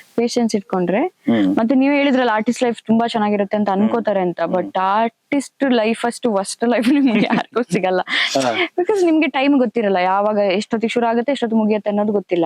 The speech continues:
Speaker 1: ಯಾವಾಗ
Speaker 2: ಹ್ಮ್.
Speaker 1: ಡೇಟ್ಸ್ ಬರುತ್ತೆ ಅನ್ನೋದು ಗೊತ್ತಿಲ್ಲ.
Speaker 2: ಹ್ಮ್.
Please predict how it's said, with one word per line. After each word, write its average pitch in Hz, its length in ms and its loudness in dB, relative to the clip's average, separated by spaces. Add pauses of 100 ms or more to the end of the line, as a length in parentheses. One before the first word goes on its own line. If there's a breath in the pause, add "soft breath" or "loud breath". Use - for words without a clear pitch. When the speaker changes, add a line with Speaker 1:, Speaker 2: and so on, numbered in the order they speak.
Speaker 1:
ಯಾವಾಗ 180 300 0
Speaker 2:
ಹ್ಮ್. 226 100 0
Speaker 1:
ಡೇಟ್ಸ್ 196 280 -4
ಬರುತ್ತೆ 220 300 -2
ಅನ್ನೋದು 226 260 0
ಗೊತ್ತಿಲ್ಲ. 202 380 0 (240)
Speaker 2:
ಹ್ಮ್. 240 200 -2